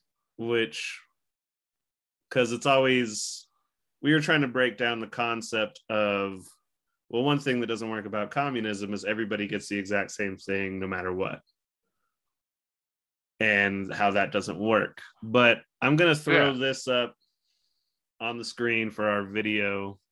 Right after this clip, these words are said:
Speaker 1: watchers, and I'll read you the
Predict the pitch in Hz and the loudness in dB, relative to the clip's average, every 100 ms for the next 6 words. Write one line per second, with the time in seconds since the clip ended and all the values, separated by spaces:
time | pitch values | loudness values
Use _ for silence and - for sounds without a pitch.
0 | _ 92 104 101 - 101 104 - - _ | _ -2 0 0 -2 -4 -4 -10 -16 _
1 | _ _ _ _ _ _ _ _ 135 139 | _ _ _ _ _ _ _ _ 2 4
2 | 139 135 135 120 - 139 135 151 151 139 | 4 2 0 -4 2 2 4 2 2 0
3 | 120 113 104 | -2 -2 -2